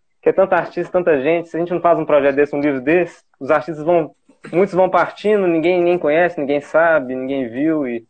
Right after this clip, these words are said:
e com esse governo desgovernado igual tá, que não importa com nada, né? Né? Aldir Blanc morre, tudo bem, Moraes Moreira,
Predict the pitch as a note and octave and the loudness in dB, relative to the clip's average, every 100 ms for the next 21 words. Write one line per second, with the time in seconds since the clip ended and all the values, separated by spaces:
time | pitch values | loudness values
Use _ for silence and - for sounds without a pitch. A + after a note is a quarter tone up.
0 | _ _ _ _ _ _ - C#3+ C#3+ C3+ | _ _ _ _ _ _ -2 4 4 4
1 | D#3 D3+ D3+ B2 D#3 D3 C3+ A#2 A2+ A#2+ | 0 0 0 2 4 2 0 -4 -6 0
2 | D#3 D3+ C3 C#3 C#3+ B2+ B2+ - C#3 C#3+ | 2 4 2 2 2 2 2 4 4 4
3 | C3+ C3+ A#2+ C#3 C#3 C3 A#2+ C3 D3 C3+ | 0 -8 0 0 0 -6 -4 -2 0 0
4 | A#2 B2 D3+ C#3+ - _ _ - C3+ B2+ | -2 -4 -4 -6 -10 _ _ -16 -12 -10
5 | A2+ B2+ D#3 C#3+ C#3 C3 C3+ A#2+ C#3+ D3 | -8 0 0 0 0 2 2 2 2 2
6 | C3+ C#3+ E3+ D#3 D3 C3 A#2 D3 B2+ A#2 | 2 4 4 4 0 -2 -6 -6 -4 2
7 | D#3+ F3 D3+ C3 C3 C#3+ C3+ C3 C3+ E3+ | 4 4 2 2 4 4 4 2 4 4
8 | E3 D3 | 4 2